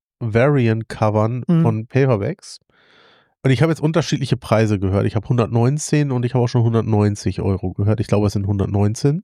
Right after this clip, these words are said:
Speaker 2: Ich glaube, hundertneunzehn, ja.
Speaker 1: Ja, glaube ich auch. Ähm, und die musst du dann dafür kaufen. Davon gibt's nur f-, dann kriegt man ein Ticket dazu. Und davon gibt's nur fünfzehn Stück.
Speaker 2: Ja.
Speaker 1: Das heißt, da waren Leute, die haben sich die Berserk Eclipse für zweihundert eingepackt. Dann haben sie sich noch,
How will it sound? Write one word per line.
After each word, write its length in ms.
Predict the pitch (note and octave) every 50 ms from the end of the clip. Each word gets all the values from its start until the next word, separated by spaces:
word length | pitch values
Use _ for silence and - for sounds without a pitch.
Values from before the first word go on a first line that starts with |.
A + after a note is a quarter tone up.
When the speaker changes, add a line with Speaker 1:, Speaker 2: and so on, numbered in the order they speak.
| _
Speaker 2:
Ich 60 | - -
glaube, 160 | C#3+ - -
hundertneunzehn, 460 | B2 A2+ A2+ B2 A#2+ A#2+ - - A#2+
ja. 100 | A2+ A2+ A2 -
Speaker 1:
Ja, 140 | - G2 E2+ - _ -
glaube 180 | A#2 G#2+ G2+ F#2+
ich 80 | -
auch. 260 | - B2+ D3 - _ _ _ _ _ _ _ _ _ _ _ -
Ähm, 360 | B2+ A#2+ A#2 A#2+ B2+ B2 B2 _ _ -
und 220 | - C3+ A#2+ B2 -
die 180 | C3+ A#2+ C3 E3+
musst 240 | F3 F3 - -
du 40 | D#3
dann 140 | C#3 C#3 B2+
dafür 240 | A#2+ B2 A#2+ - B2
kaufen. 280 | - - C3 C#3+ -
Davon 180 | D3 B2 C#3 B2+
gibt's 200 | A#2+ B2 - -
nur 80 | C3+ A#2
f-, 120 | - - - -
dann 140 | B2+ B2 A#2
kriegt 240 | - - G#2+ - -
man 80 | B2
ein 140 | A#2 A2+ G#2
Ticket 340 | - - B2 - B2+ - -
dazu. 380 | G2+ F#2+ - - - A2 G#2 - _ _ -
Und 100 | - A#2+
davon 180 | A#2+ B2 D3 C#3
gibt's 200 | C3 C3 - -
nur 80 | C3+ A#2+
fünfzehn 580 | - - C3+ C3 B2 - - - A2+ A2 G#2+ -
Stück. 320 | - - - - _ _ -
Speaker 2:
Ja. 160 | A3 D#3+ B2+ - - - - - - - -
Speaker 1:
Das 120 | A#2+ A2
heißt, 200 | C3 D#3 D3+ -
da 80 | C3+ A#2+
waren 140 | A#2+ A#2
Leute, 320 | A#2 A#2+ C3+ D#3+ - - C3
die 180 | A2+ A2+ A2+
haben 140 | A2+ A#2+ B2
sich 200 | B2 B2+ B2 -
die 160 | - B2+ A#2 A2 _ _ -
Berserk 380 | A#2+ A2+ G#2 A2+ A#2+ B2+ -
Eclipse 460 | - B2 - - C#3+ D3 D3 - -
für 120 | - A#2 -
zweihundert 440 | - - - C3+ D#3 C#3+ B2 A#2 A#2+
eingepackt. 500 | A#2 A2+ B2 B2 - - - _ _ _ _ _ _ - - - - - - _ _
Dann 240 | - B2+ B2+ - B2+
haben 240 | B2+ C#3 C#3+ C#3+
sie 140 | C#3+ C3+ C3
sich 260 | B2+ C3+ C3+ - -
noch, 300 | B2+ B2 A#2+ - - -